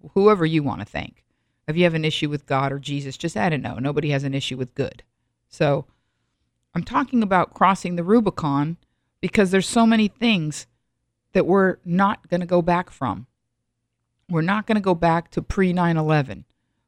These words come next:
We're never gonna be able to have our loved ones walk us to the gate or greet us with gifts, or it's just, we got used to it.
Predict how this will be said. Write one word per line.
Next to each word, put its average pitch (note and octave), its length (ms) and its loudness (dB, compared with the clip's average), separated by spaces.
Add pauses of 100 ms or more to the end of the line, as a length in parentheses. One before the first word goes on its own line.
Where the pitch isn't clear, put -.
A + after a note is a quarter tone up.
We're D#3+ 140 2
never F#3+ 280 4
gonna G3+ 160 0
be F3+ 160 2
able F3 180 2
to E3 100 0
have D#3+ 160 0
our D#3 160 2
loved E3 260 2
ones D3 240 0
walk C#3+ 300 2
us D3+ 120 -8
to C#3+ 120 -6
the D3 80 -8
gate D3 420 2 (400)
or D#3+ 180 4
greet E3 380 2
us D#3+ 180 2
with D3 200 -2
gifts, - 560 2 (340)
or D3 440 4 (240)
it's D3+ 160 -2
just, - 280 -10 (560)
we E3+ 120 0
got G3 220 2
used G3+ 320 2
to B2+ 140 0
it. - 120 -8